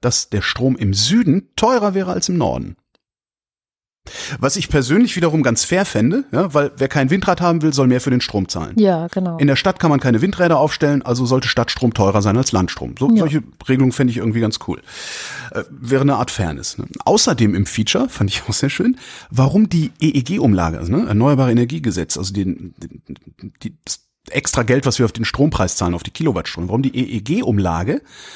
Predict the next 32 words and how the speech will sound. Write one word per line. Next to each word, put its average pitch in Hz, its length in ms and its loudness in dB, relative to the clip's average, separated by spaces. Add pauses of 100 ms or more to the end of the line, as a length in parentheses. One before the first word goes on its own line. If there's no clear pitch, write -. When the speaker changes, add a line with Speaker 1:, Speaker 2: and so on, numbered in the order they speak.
(400)
Speaker 1:
das 131 120 2
ist - 120 2
ja 135 100 2
das - 200 0
Ding, 185 180 4
das - 120 2
von 120 180 0
rechts 151 300 -2
auch - 80 -6
immer 139 200 4
als - 420 -2
Argument 107 840 2
hergenommen 101 480 2
wird, 139 160 0
wenn 117 120 2
sie 110 80 -4
gegen 120 200 0
die 117 100 0
Energiewende 101 520 0
stänkern 82 400 -2
wollen. 127 260 0 (1160)
Jedenfalls 143 400 2
ist - 140 -2
die 151 140 -2
E-E-G-Umlage 135 840 4
anscheinend 151 280 0
gar 156 140 2
nicht 165 160 0
das 151 160 -2
Problem 151 760 2 (300)
beim 98 160 -4
Strompreis, - 800 -8